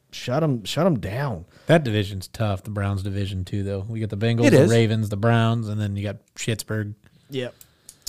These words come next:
Speaker 1: Uh,
Speaker 3: Hey, they tied Detroit.
Speaker 1: <laughs> Yeah,
Speaker 2: I know.
Speaker 3: They're
Speaker 1: exactly.
Speaker 3: good in the rain.
Speaker 1: Yeah. Um, but yeah, uh, is it, is it okay to say now, finally, Matt, this has gotta be Matt Ryan's last season?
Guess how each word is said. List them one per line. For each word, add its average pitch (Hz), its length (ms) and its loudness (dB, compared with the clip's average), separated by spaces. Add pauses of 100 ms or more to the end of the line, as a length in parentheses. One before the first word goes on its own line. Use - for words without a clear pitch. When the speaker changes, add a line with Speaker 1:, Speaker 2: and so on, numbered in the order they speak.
(160)
Speaker 1:
Uh, 135 180 -2
Speaker 3:
Hey, 165 300 10
they 151 200 10
tied 175 640 6
Detroit. 123 720 8
Speaker 1:
<laughs> - 60 2 (380)
Yeah, 156 180 6
Speaker 2:
I 117 80 6
know. 123 300 8
Speaker 3:
They're 156 140 12
Speaker 1:
exactly. 156 320 8
Speaker 3:
good 196 100 10
in 190 100 8
the 151 120 10
rain. 147 680 8
Speaker 1:
Yeah. 107 220 -4 (680)
Um, 120 800 2 (560)
but 143 180 0
yeah, 135 260 4 (160)
uh, 120 280 0 (100)
is 143 140 0
it, 240 180 -2
is 165 140 -2
it 277 140 -4
okay 185 300 0
to 165 80 0
say 151 260 2
now, 143 500 0 (140)
finally, 143 580 -2 (400)
Matt, 143 280 -4
this 156 120 2
has 143 140 0
gotta 135 280 2
be 123 180 2
Matt 120 220 0
Ryan's 117 340 -4
last 117 240 -4
season? 117 300 -4